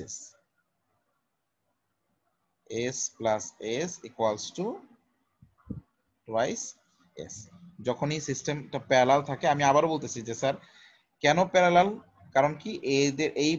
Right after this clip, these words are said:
ব্রাঞ্চের এই যে ফিডব্যাকটার, এটার এই পয়েন্টটা এই দুই পাশেরই জন্য কিন্তু common point, এই দুইটার জন্য কিন্তু common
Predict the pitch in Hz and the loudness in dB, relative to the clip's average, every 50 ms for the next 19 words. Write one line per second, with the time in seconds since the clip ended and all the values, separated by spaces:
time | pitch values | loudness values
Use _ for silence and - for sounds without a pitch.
0 | 139 127 135 135 135 139 - 175 180 175 175 - _ _ _ - 131 135 127 147 | 0 2 4 4 4 2 -2 -4 -4 -4 -6 -14 _ _ _ -4 -4 -4 -2 -2
1 | 147 139 - 151 139 127 139 131 131 - 135 143 156 - - - - 131 131 139 | -2 -2 -2 -4 -2 0 0 0 0 2 2 2 2 2 -4 -6 -6 -6 -2 -2
2 | 156 151 - - - _ _ _ _ - 147 151 - - - - 156 147 151 156 | -2 -4 -4 -14 -20 _ _ _ _ -2 -2 -2 -4 -6 -2 2 2 2 2 0
3 | 156 - 190 190 196 226 285 - _ _ _ _ _ _ _ _ _ - 131 131 | -2 0 4 4 4 4 2 -2 _ _ _ _ _ _ _ _ _ -4 -4 -4
4 | 123 131 180 208 208 - - 160 160 - 196 185 190 175 202 185 196 175 180 165 | -2 -4 -4 -4 -4 0 0 0 0 2 -2 -2 0 0 0 0 -2 -2 -4 -6
5 | 160 - 139 127 120 113 104 92 101 92 90 87 - _ _ _ _ _ _ _ | 0 0 0 0 0 -4 -6 -10 -12 -12 -12 -14 -18 _ _ _ _ _ _ _
6 | _ _ _ _ _ _ _ _ _ _ _ _ _ _ _ 117 120 123 131 131 | _ _ _ _ _ _ _ _ _ _ _ _ _ _ _ -14 -10 -10 -4 -2
7 | 156 151 143 156 156 151 147 151 139 131 - 123 127 | -2 0 0 -2 -2 -2 -2 -2 -2 0 0 0 0